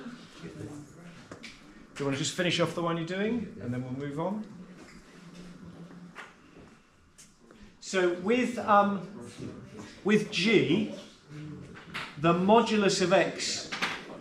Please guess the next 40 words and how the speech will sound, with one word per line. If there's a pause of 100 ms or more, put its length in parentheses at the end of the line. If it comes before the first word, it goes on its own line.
(640)
looks
like
this.
The
y
equals
x
line
is,
is
that
diagonal
line,
so
the
modulus
of
that
just
bounces
at
the
origin. (140)
So (520)
multiplying
everything
by
minus
one
just
makes
all
those
positive
y
values (200)
negative.
So (480)
that's
why